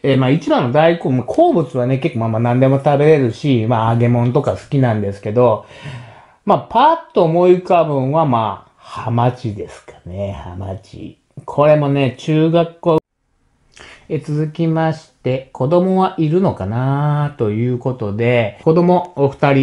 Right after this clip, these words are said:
人、上が女の子、下が男で、二十三、二十一かな。っていうふうにいますね。まあ、両ともミャックスに似てるということで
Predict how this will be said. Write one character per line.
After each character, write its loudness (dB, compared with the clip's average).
人、 2
上 4
が 4
女 2
の -4
子、 -6
下 -6
が -2
男 -6
で、 -8
二 -8
十 -6
三、 -2
二 0
十 -4
一 -14
か -8
な。 -12
っ -4
て -8
い -2
う -2
ふ 0
う 0
に 0
い 0
ま 0
す -8
ね。 -6
ま -4
あ、 -2
両 2
と -4
も -2
ミ -4
ャ -6
ッ -
ク -20
ス -14
に -12
似 -12
て -14
る -14
と -12
い -8
う -14
こ -12
と -14
で -18